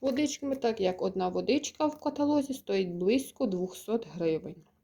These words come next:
Так, ось такі набори,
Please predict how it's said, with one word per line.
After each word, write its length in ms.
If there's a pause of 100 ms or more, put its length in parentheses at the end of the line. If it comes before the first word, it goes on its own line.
(840)
Так, 420
ось 180
такі 320
набори, 500